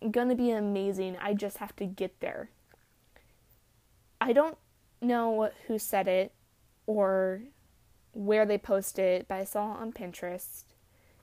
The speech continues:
and they said, "Writing is like trying to move a lake spoonful by spoonful." And it's true. It takes time and effort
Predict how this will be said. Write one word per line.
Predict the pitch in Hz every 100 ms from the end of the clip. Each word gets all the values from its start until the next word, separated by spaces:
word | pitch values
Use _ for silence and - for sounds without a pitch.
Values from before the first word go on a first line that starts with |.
| _ -
and | 208
they | 208
said, | 214 - 214 196 196 190 - _ _ _ _ _
"Writing | 208 214 220 254 262 247
is | - 208 202 190 -
like | 214 196 190 - -
trying | - 202 202 202
to | - 214 202 190
move | - 214 214 214 -
a | 196
lake | 196 190 190
spoonful | - - 202 196 190
by | 185 180
spoonful." | - 180 175 - - - _ _ _ _ _ _ - _ _ _ _ _
And | 202 202 202 202 214 - - - - _ _ -
it's | 214 -
true. | - 269 247
It | -
takes | - 233 -
time | - 240 262 180 180 -
and | - 202
effort | 226 226 196